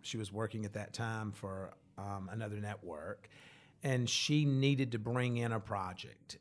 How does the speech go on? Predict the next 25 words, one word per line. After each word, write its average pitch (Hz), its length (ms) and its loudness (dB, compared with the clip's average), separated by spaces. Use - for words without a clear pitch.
And 117 220 -2
so 117 140 0
she 120 240 0
called 127 500 4
and 107 160 0
said, 113 420 2
you 107 80 0
know, 107 60 -2
"Can 143 260 0
I 147 100 4
do 131 160 4
a 113 60 6
sizzle 104 380 2
reel 82 180 -6
with 85 140 -12
you?" 104 80 -4
I 120 60 4
didn't 139 140 2
even 156 140 4
know 131 120 6
what 123 100 6
a 117 60 4
sizzle 117 320 4
reel 107 200 6
was. 82 580 -4